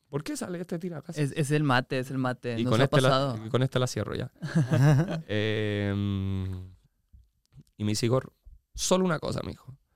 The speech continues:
Speaker 1: "Tú cuando te fuiste, no te fuiste allá porque era una gran liga competitiva que ibas a ser mejor futbolista, pero ibas a poder jugar fútbol, ¿no?". "Sí". Me dice,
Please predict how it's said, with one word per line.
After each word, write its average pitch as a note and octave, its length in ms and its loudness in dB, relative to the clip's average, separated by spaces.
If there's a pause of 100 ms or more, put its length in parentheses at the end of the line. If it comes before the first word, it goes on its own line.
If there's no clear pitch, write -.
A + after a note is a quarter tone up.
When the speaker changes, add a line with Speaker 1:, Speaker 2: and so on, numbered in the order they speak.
(880)
Speaker 1:
"Tú D#3 120 2
cuando D#3+ 240 4
te E3 100 2
fuiste, E3 420 0
no D#3 120 2
te C3+ 120 -2
fuiste C#3+ 280 0
allá D#3+ 280 2
porque C#3 340 -6
era B2 140 2
una A2+ 200 0
gran A#2 440 -4
liga A#2+ 220 2
competitiva A#2 680 2
que A2 80 -4
ibas B2 480 0 (160)
a - 420 -4
ser A#2+ 280 2
mejor A#2 320 2
futbolista, C#3+ 680 0 (640)
pero F3 220 2
ibas A#2 200 4
a A2 60 4
poder A2+ 200 4
jugar A2+ 240 0
fútbol, A2 340 0
¿no?". D#3 240 -6 (400)
"Sí". G#2+ 320 0 (880)
Me G#2 60 -6
dice, G#2 320 -2